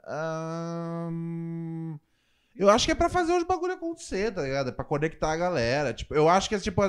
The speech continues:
às vezes sem, sem, tipo, esse entusiasmo e sem essa megalomania que às vezes eu proponho, eu acho que às vezes as coisas não acontecem, tá ligado?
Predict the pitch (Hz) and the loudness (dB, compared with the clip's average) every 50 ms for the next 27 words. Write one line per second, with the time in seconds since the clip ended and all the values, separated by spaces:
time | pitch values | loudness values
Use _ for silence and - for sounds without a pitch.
0 | - - - - 160 160 147 139 143 175 202 233 233 214 185 - 196 196 214 226 | 2 -2 0 2 2 2 2 0 0 0 0 0 0 -4 -4 -4 -2 -2 -2 -4
1 | 208 - - - - _ _ - - - - - - - 185 202 220 214 - 214 | -8 -12 -14 -20 -20 _ _ -20 -18 -14 -12 -6 0 2 2 2 2 0 -2 -4
2 | 202 - 180 180 180 180 175 - - 180 180 160 147 147 156 151 139 139 135 123 | -6 -4 -2 -2 0 0 -2 -4 -4 -6 -4 -4 -4 -2 -2 -2 0 0 0 0
3 | 123 127 123 113 110 110 117 117 - - - 131 131 127 - - 139 127 117 110 | 2 0 0 -2 -4 -8 -10 -10 -10 -8 -8 -8 -8 -8 -6 -4 -4 -2 -2 -2
4 | 107 95 92 _ - 113 123 123 113 120 117 113 113 110 104 101 104 104 104 101 | -4 -8 -12 _ -10 -6 -6 -4 -2 -2 -2 -2 -2 -4 -6 -4 -4 -6 -6 -4
5 | - 117 104 98 104 98 98 104 92 - 107 104 - - - 110 131 170 202 185 | -4 -4 -4 -4 -4 -4 -6 -6 -6 -6 -8 -8 -6 -4 -2 0 0 0 -2 -4
6 | - - - _ _ _ _ _ _ - - 113 113 107 - - 151 139 135 147 | -6 -8 -12 _ _ _ _ _ _ -2 0 0 0 0 -2 -2 -2 0 0 0
7 | 151 151 - - 170 165 160 160 170 165 165 160 - 180 180 185 - 160 123 117 | 0 -2 -2 -2 -2 -2 -2 -2 -4 -4 -4 -2 -2 -2 -2 -2 -2 -2 0 0
8 | 117 113 - 101 90 76 80 76 73 82 87 95 107 107 98 - | -2 -2 -4 -10 -10 -10 -8 -8 -4 -2 -2 0 -2 -2 -4 -8